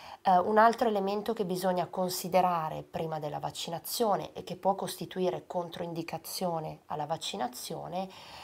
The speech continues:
è la presenza di una precedente reazione allergica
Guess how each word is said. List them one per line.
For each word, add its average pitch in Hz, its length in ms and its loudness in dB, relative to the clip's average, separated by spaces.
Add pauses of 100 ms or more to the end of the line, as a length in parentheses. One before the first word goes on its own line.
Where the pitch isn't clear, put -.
(140)
è 220 120 8
la 190 140 6
presenza 214 1000 2
di 185 180 -4
una 170 240 -2
precedente 190 960 -2
reazione 175 600 -2
allergica 175 800 0